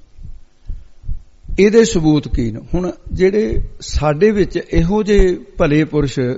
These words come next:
ਕੀ ਬੁਰਾ ਤਾਂ ਕਹਿ ਨਹੀਂ ਨਾ ਸਕਦੇ, ਮਹਾਰਾਜ ਦੀ ਹਜ਼ੂਰੀ 'ਚ ਬੈਠੇ ਆ, ਉਹ ਇਹੋ ਜਿਹੇ ਭਲੇ ਪੁਰਸ਼ ਪੈਦਾ ਹੋ ਗਏ, ਕੈਸਾ ਸ਼ਬਦ ਕਰਦੇ ਨੇ। ਮੈਂ ਆਪਣੇ ਕੰਨੀ ਸੁਣਿਆ ਇੱਕ ਦਾ ਗਿਆਨ ਘੋਟਦਾ ਹੋਇਆ, ਉਹ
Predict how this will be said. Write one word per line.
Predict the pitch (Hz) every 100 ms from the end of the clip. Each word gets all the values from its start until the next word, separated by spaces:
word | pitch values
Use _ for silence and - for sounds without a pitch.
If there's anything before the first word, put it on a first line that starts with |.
| - - _ _ - - -
ਕੀ | 185 190
ਬੁਰਾ | 135 151 165
ਤਾਂ | 180
ਕਹਿ | 175 180
ਨਹੀਂ | 196
ਨਾ | 202 214
ਸਕਦੇ, | 170 160
ਮਹਾਰਾਜ | 156 160 175
ਦੀ | 160
ਹਜ਼ੂਰੀ | 147 139 143
'ਚ | 135
ਬੈਠੇ | 131 123 123
ਆ, | 127 - - - - -
ਉਹ | 202 - 156
ਇਹੋ | 190
ਜਿਹੇ | 214
ਭਲੇ | 233 185 170
ਪੁਰਸ਼ | 160 156 170
ਪੈਦਾ | 147 147 170
ਹੋ | 139 139
ਗਏ, | 185 147 135 - - - _ - - _ - - - - _ - - - -
ਕੈਸਾ | - 127 127 156
ਸ਼ਬਦ | 143 156 160
ਕਰਦੇ | 165 151 147 160
ਨੇ। | 165 156
ਮੈਂ | 156 160
ਆਪਣੇ | 156 160
ਕੰਨੀ | 151 151 165
ਸੁਣਿਆ | 160 151 156 156
ਇੱਕ | 156
ਦਾ | 151 156
ਗਿਆਨ | 139 143 143 156 - _ -
ਘੋਟਦਾ | 147 127 135
ਹੋਇਆ, | 143 147 143
ਉਹ | 139 156